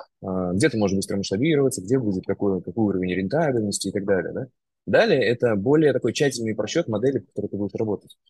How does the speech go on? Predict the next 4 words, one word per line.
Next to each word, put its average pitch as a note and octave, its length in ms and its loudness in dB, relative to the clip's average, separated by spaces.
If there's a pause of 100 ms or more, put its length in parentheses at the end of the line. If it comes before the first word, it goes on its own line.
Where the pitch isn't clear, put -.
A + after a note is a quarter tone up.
(240)
Соответственно, G#2+ 500 0
анализ G#2 460 0
налоговых, C#3+ 680 2
э, G#2 600 -4